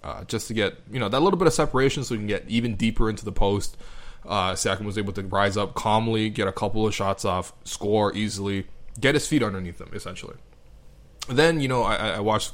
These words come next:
very closely, you know, um, they were running more, you know, with Siakam more as a screener. Uh, one possession, he popped out for three, got an open look, missed it, whatever,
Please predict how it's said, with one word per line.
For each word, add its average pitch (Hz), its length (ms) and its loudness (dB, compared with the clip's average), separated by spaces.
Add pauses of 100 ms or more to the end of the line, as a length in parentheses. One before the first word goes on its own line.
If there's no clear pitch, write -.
(100)
very 98 120 -4
closely, 117 340 2
you 98 60 -2
know, 85 140 -6 (480)
um, 95 560 -6
they 117 280 0
were 117 60 6
running 117 280 2
more, 104 340 0 (260)
you 104 380 -8
know, 98 80 -4
with 98 140 -4
Siakam 107 340 0
more 107 200 0
as 98 120 -4
a - 20 -10
screener. 135 540 -4 (180)
Uh, 85 140 -8
one 107 200 -2
possession, 101 400 0
he 95 60 -4
popped 104 320 6
out 87 160 -2
for 95 80 -6
three, 127 320 0
got 101 120 0
an 92 100 -6
open 101 280 -2
look, 98 220 -2 (260)
missed 123 280 0
it, 110 100 2
whatever, 107 420 2